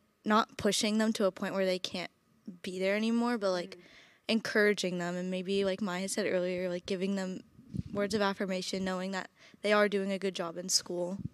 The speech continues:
Speaker 1: is a good thing.
Speaker 2: Yeah, no, that is good. And would you say, um, 'cause I know for me at least, not that I'm a teenager, but I think I would need my parents to come in and be like, "Okay,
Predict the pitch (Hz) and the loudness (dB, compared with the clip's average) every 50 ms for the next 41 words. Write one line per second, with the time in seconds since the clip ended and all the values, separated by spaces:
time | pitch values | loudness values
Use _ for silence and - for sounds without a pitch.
0 | - - 190 - 196 - 180 175 - - - - 214 214 - _ - - - - | -8 -10 -8 -8 -6 -6 -8 -10 -8 -8 -8 -6 -6 -6 -8 _ -20 -20 -20 -14
1 | - 202 196 202 202 170 170 - - - - 202 208 202 202 196 190 190 190 - | -6 -4 -2 0 0 -2 -4 -6 -14 -10 -2 2 4 6 6 6 4 4 2 2
2 | 170 170 170 175 - - - - - - - 233 226 240 240 214 240 247 240 - | 0 0 0 -2 -8 -16 -20 -18 -4 2 4 6 8 8 6 6 4 2 4 6
3 | - 247 240 240 233 233 233 226 214 - - _ - - 202 196 190 190 185 180 | 6 8 8 8 8 8 6 6 4 0 -4 _ -2 0 2 2 4 4 2 2
4 | 175 175 190 202 202 208 - - - - 226 220 226 226 226 233 233 - 190 175 | 0 -2 -4 -4 -6 -6 -8 -12 -4 -2 4 4 6 6 6 4 2 4 2 2
5 | 180 175 175 175 127 - - 156 170 185 - - 180 175 175 - 190 196 190 190 | 2 2 0 0 0 0 -2 -2 -2 -2 -4 -2 -2 -2 -2 -2 -2 0 0 0
6 | 180 - - 202 202 175 156 165 - 170 175 180 - - - - 196 - 226 247 | 0 -2 -2 -2 0 0 -2 -2 -4 -6 -6 -4 0 0 0 0 0 2 2 2
7 | 240 - 285 285 277 254 202 208 208 196 202 196 185 175 - - 190 190 196 190 | 4 4 4 6 6 4 4 4 2 4 4 2 2 2 0 0 0 0 0 0
8 | - - - 185 - - 180 180 180 175 170 170 165 165 165 175 160 151 - - | -4 -4 -4 -4 -2 0 0 0 2 2 0 0 0 -2 0 0 0 -2 -2 -4
9 | 196 - - 180 156 151 170 | -4 0 2 2 2 2 0